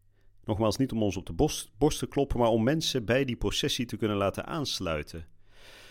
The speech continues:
Een paar mooie voorbeelden zijn natuurlijk de eerste zaterdagen in Heilo, waarbij we aanwezig zijn op het heiligdom, zichtbaar, hè, voor iedereen die erbij wil aansluiten.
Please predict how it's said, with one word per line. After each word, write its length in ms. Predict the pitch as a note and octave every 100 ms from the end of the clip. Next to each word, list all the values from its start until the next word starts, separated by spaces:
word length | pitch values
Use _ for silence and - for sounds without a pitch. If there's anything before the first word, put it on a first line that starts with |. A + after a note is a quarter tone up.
| - - - - - - - - - -
Een 60 |
paar 480 | - A2 A2+ G#2 -
mooie 320 | - A2 B2+ A2
voorbeelden 460 | A#2 A#2 G#2+ G2
zijn 120 | G2+
natuurlijk 300 | G2 F#2 F#2+
de 80 | F2
eerste 300 | F2+ G#2 -
zaterdagen 720 | E2 G2 G#2 - F#2 F2+ E2+ -
in 100 | E2
Heilo, 540 | E2 E2 F#2+ A#2+ A#2 -
waarbij 380 | F2 E2 E2 D#2+
we 240 | E2 D#2+ D#2+ - - - - - - - - -
aanwezig 420 | F2 E2+ F#2 F#2
zijn 200 | - G2
op 80 | F#2
het 100 | F2
heiligdom, 600 | F#2+ A#2+ A2 - G2+ G2
zichtbaar, 800 | - G#2 - - F#2+ G2+ G2+ -
hè, 180 | F#2 A#2
voor 400 | - E2+ D#2+ D#2+ F#2 F#2+ -
iedereen 540 | G2+ F2 E2 D#2+ D#2+ - - - - - -
die 180 | - G2
erbij 220 | F2 F2
wil 120 | E2 F#2
aansluiten. 760 | A#2 - A2 G#2+ G#2 - C3